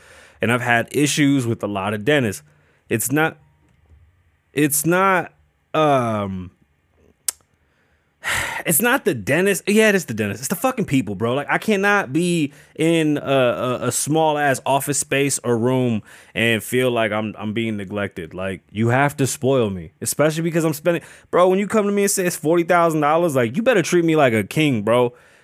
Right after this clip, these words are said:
You crazy. Like, I don't care. Like, I'm, I'm stingy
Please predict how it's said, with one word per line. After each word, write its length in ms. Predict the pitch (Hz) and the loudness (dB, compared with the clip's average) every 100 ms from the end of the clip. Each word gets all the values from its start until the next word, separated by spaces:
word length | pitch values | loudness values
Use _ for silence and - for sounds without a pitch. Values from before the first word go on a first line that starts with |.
| - | -8
You 140 | 175 | -6
crazy. 560 | 165 156 170 165 113 - _ _ | 0 2 4 2 -2 -8 _ _
Like, 220 | - 135 - | 0 0 2
I 80 | 165 | 0
don't 260 | 202 185 - | 0 -2 -8
care. 560 | - 170 175 123 82 | -2 2 2 0 0
Like, 180 | 110 113 | 0 0
I'm, 320 | 104 147 156 | 0 -2 -2
I'm 200 | 120 147 | -2 -2
stingy 760 | 143 - - 170 160 170 165 | -2 -4 0 0 2 0 -2